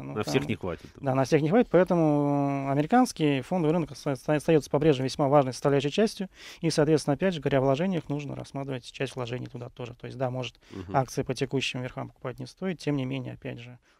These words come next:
Speaker 1: полностью исключать это из своих портфелей, на мой взгляд, тоже
Speaker 2: А вот,
Speaker 1: неразумно.
Speaker 2: э, ругают, э, всё, что происходит сейчас на американском рынке, некоторые называют это пузырём.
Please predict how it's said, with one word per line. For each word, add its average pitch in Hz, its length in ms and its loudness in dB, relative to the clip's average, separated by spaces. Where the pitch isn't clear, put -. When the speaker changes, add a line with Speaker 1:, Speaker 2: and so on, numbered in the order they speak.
Speaker 1:
полностью 135 440 -4
исключать 139 420 -10
это 131 100 -10
из - 60 -16
своих 127 160 -14
портфелей, 135 280 -12
на 131 40 -10
мой 127 60 -10
взгляд, 127 200 -14
тоже 127 200 -10
Speaker 2:
А 123 320 -4
вот, 123 140 2
Speaker 1:
неразумно. 123 120 -10
Speaker 2:
э, 110 160 -8
ругают, 131 480 4
э, 110 560 -2
всё, 123 140 -2
что 104 140 -4
происходит 110 400 0
сейчас 95 220 -2
на 98 180 -2
американском 104 520 -2
рынке, 160 180 -2
некоторые 104 340 0
называют 113 400 2
это 104 40 -4
пузырём. 107 600 2